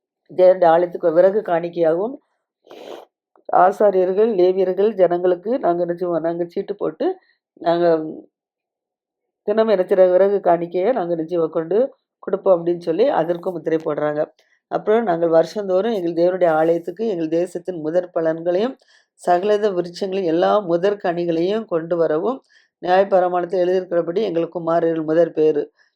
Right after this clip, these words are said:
குமாரத்தில் ம-, குமாரரில் முதல் பேறு, எங்கள் ஆடு மாடுகள் மிருக ஜீவனங்களை தலையிட்டு எங்கள் தேவனுடைய ஆலயத்துக்கு, எங்கள் தேவனுடைய ஆலயத்தில் ஊழியம் செய்கிற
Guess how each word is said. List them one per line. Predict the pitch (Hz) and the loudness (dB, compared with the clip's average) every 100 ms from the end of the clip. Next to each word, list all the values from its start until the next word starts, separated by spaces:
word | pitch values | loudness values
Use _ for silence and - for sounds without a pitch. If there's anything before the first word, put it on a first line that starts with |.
| _ _ _ | _ _ _
குமாரத்தில் | 170 170 170 160 170 | -4 -2 -2 0 0
ம-, | 165 160 156 | 2 0 -2
குமாரரில் | 160 160 165 165 160 160 | -2 0 2 2 0 -2
முதல் | 165 160 160 | -2 -2 0
பேறு, | 160 170 208 233 | 2 2 2 0
எங்கள் | 175 156 | -2 0
ஆடு | 151 156 175 | 0 0 0
மாடுகள் | 170 156 160 165 | -2 0 0 -2
மிருக | 160 165 180 | -4 -4 -6
ஜீவனங்களை | 160 160 156 156 156 | -6 -6 -2 -2 -2
தலையிட்டு | 160 160 165 165 208 240 247 _ _ _ | -2 0 -2 -4 -4 -4 -6 _ _ _
எங்கள் | 170 165 | -4 -2
தேவனுடைய | 160 170 170 165 | 2 2 4 2
ஆலயத்துக்கு, | 160 175 175 185 | 2 0 -2 -6
எங்கள் | 190 156 147 | -4 -4 -2
தேவனுடைய | 165 175 170 | 0 2 2
ஆலயத்தில் | 160 170 175 175 | 2 0 -2 -2
ஊழியம் | 160 180 175 | -2 -2 -2
செய்கிற | 170 160 | -2 0